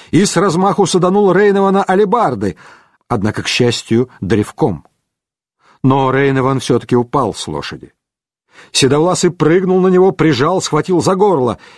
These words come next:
и отлетел. Буквально. Потому что с такой силой Самсон двинул его кулаком по скуле. На Самсона тут же накинулись другие.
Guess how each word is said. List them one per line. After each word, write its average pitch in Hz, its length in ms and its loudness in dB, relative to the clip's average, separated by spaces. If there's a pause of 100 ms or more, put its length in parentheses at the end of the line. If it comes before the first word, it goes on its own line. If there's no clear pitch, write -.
(240)
и 104 100 2
отлетел. - 760 -6 (680)
Буквально. 107 1040 -2 (1000)
Потому 131 300 0
что - 180 0
с - 100 -2
такой 214 380 0
силой 175 640 0
Самсон 147 680 0
двинул 160 480 2
его 156 200 4
кулаком 170 580 0
по 175 140 -2
скуле. 117 640 -2 (1160)
На 98 220 2
Самсона 233 580 0
тут 226 280 -2
же 240 140 0
накинулись 220 680 2
другие. 175 760 0